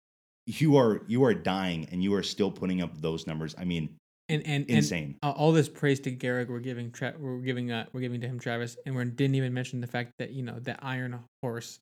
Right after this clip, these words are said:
Speaker 1: Yeah.
Speaker 2: legacy,
Speaker 1: And
Speaker 2: the
Speaker 1: not missing a single game.
Speaker 2: playing day in and day out for, you know, uh, over two thousand straight games, a record that stood the test of time all the way till the nineties, until, uh, you know, obviously Cal Ripken just was another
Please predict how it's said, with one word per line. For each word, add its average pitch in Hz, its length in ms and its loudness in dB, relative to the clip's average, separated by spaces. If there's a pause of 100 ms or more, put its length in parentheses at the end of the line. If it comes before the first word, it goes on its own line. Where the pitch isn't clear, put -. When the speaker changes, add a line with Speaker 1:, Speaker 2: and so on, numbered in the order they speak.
Speaker 1:
Yeah. 190 180 4
Speaker 2:
legacy, 147 440 2 (100)
Speaker 1:
And 135 280 6
Speaker 2:
the - 120 -6
Speaker 1:
not 117 280 6
missing 117 440 4
a 98 120 -2
single 95 640 0 (220)
game. 78 360 -2 (260)
Speaker 2:
playing 143 380 2
day 131 280 2
in 131 140 0
and 123 180 -2
day 127 260 -2
out 120 340 -4
for, 123 440 -4 (200)
you 139 120 -2
know, 113 320 -4
uh, 120 240 -8 (120)
over 135 220 0
two 131 220 -10
thousand 127 340 -2
straight 123 320 -6
games, 127 320 -6
a 127 80 -6
record 120 320 -6
that 117 120 -8
stood 127 260 -4
the 123 80 0
test 123 260 -8
of 117 100 -10
time 120 260 -6
all 120 80 -4
the 120 60 -4
way 120 80 -4
till 123 140 -8
the 120 100 -6
nineties, 120 540 -4 (360)
until, 127 420 -4
uh, 117 200 -4 (160)
you 135 100 -8
know, 117 60 -4
obviously 120 260 -6
Cal 123 220 -8
Ripken 120 360 -6
just 120 220 -10
was 127 240 -6
another 117 380 -4